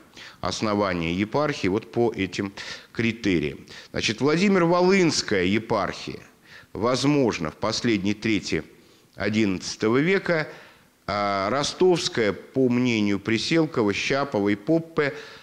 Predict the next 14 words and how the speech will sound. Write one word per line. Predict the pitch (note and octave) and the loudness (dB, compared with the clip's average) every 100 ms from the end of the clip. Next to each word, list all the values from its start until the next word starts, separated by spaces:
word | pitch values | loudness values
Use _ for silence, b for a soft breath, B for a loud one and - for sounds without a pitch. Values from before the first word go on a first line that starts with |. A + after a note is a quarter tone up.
| B _ - | B _ -4
это | C3+ B2+ A2+ G#2 - - - - | -2 -2 -2 -2 -6 -16 -20 -14
шестидесятые | - - B2+ A#2+ C#3 A2+ G#2+ | -4 0 0 2 0 0 0
и | G2+ | -2
семидесятые | - G#2 G#2+ G#2+ - F#2 F#2+ G2 | 0 0 0 -2 -2 -2 -2 -2
годы | G2 F#2 F2+ | 0 -2 0
одиннадцатого | F2+ F2 E2+ - - G#2 | -2 -2 -6 -8 -4 -2
века, | C3 F#3+ F#3 E3 D#3 B B | 0 0 0 -4 -4 B B
Леонтий | G#2 A#2+ A2+ F2+ E2 E2+ | 0 4 4 2 -2 -2
Ростовский, | F2+ G2 - C#3+ C#3 - C3+ C3+ B B _ - | -2 -2 -2 -2 -2 -6 -6 -6 B B _ -4
первый | G#2 G#2+ A2 A2+ A#2+ - | 0 2 2 -2 -6 -12
епископ | F2+ F#2 F#2+ A2 - A2 | -6 -6 -4 -6 -4 -8
на | F2 E2 | -4 -4
этой | E2+ E2+ F#2+ | -4 -4 -8
кафедре. | - F#2+ D#2 - - - | -4 -4 -4 -6 -16 -18